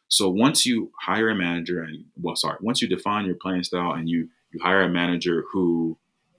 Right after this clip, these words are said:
um, is able to, uh, basically bring that into real life, then you can recruit to it. And then you, you have to be patient,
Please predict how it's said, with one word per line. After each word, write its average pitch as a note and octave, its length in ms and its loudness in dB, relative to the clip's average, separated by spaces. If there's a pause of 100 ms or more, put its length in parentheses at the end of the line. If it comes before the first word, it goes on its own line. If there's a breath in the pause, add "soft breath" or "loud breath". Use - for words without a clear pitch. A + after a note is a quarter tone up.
um, D#2+ 380 0
is D#2+ 280 0
able F#2+ 420 4
to, E2+ 560 2
uh, - 460 -6 (580)
basically F2 680 2 (440)
bring F#2+ 200 4
that F2+ 180 2
into F#2 300 2
real F2 220 2
life, F2+ 500 -6 (720)
then A2 160 6
you A#2+ 80 8
can G#2 180 -2
recruit C3 380 0
to - 180 -6
it. - 80 -12 (1120)
And F#2+ 160 -2
then D#3 360 0 (180)
you, G2+ 340 -2
you F2+ 160 -8
have F#2 200 -2 (200)
to - 100 -6
be - 320 -6 (920)
patient, - 500 0